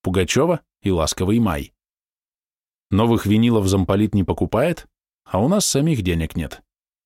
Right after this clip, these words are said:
А если и есть, то тратить на духовное рука не поднимается.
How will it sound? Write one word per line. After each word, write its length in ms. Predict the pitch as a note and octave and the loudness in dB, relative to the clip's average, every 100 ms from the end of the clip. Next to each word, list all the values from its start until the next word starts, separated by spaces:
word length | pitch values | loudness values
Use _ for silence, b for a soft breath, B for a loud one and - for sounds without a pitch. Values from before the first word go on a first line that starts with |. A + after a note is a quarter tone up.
| _ _ - | _ _ -4
А 140 | F2+ | 0
если 360 | F#2 G#2+ - F#2 | 2 0 0 2
и 20 | |
есть, 500 | F#2+ G2 F3+ - - _ _ _ - | 2 2 0 -2 -12 _ _ _ -2
то 120 | A#2 | 0
тратить 380 | D3 D#3+ C#3+ C3+ | 0 0 0 0
на 100 | C3+ | 0
духовное 480 | C3+ D#3 C#3 C3+ | 0 0 2 2
рука 260 | B2+ A2+ C3+ | 2 2 0
не 100 | C3 | 0
поднимается. 800 | B2 A2+ B2 C#3+ A#2+ F#2 - | 0 0 2 0 -2 -4 -8